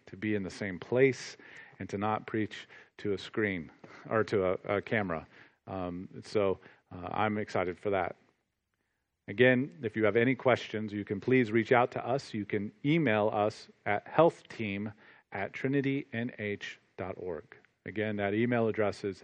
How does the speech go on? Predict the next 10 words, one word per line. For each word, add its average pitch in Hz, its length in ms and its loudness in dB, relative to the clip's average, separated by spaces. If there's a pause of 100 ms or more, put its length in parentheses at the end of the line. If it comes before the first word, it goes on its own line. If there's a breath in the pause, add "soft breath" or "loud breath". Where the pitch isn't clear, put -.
health - 400 0 (280 soft breath)
team 101 460 -6 (460 soft breath)
at 95 180 -8 (340)
trinity 135 540 4 (140)
N 143 220 0
H 90 440 -10 (420 soft breath)
dot 98 300 -2 (480 soft breath)
O 90 220 -4
R 87 180 -6
G. - 160 -14